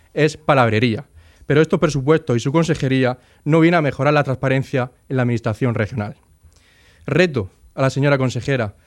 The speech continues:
reto a cualquier miembro del gobierno regional que compruebe ella de primera persona los clics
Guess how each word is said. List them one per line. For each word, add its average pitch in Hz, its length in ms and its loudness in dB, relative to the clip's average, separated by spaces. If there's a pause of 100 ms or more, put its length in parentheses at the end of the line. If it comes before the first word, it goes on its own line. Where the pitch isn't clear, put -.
(180)
reto 156 500 0
a 135 80 -2
cualquier 131 280 2
miembro 147 580 2
del 120 180 -2
gobierno 147 260 2
regional 123 440 0 (240)
que 143 120 -2
compruebe 165 440 2
ella 170 240 2
de 131 100 0
primera 139 320 2
persona 131 520 -2
los 127 240 -4
clics 175 340 -2